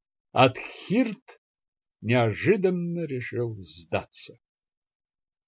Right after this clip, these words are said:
Не знаю, чем он руководствовался, отдав этот приказ, но подозреваю,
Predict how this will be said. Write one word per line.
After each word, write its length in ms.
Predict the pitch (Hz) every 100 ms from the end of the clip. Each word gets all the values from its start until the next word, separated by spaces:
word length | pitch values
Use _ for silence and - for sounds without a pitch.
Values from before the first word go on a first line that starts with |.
| _
Не 140 | - 208
знаю, 320 | 151 143 107
чем 260 | - 139 117
он 160 | 101
руководствовался, 960 | 101 98 107 185 226 - 139 123 113 113
отдав 460 | 110 110 127 113
этот 260 | 107 98 -
приказ, 460 | - 101 110 98 -
но 160 | 139
подозреваю, 880 | 151 156 165 160 180 208 214 202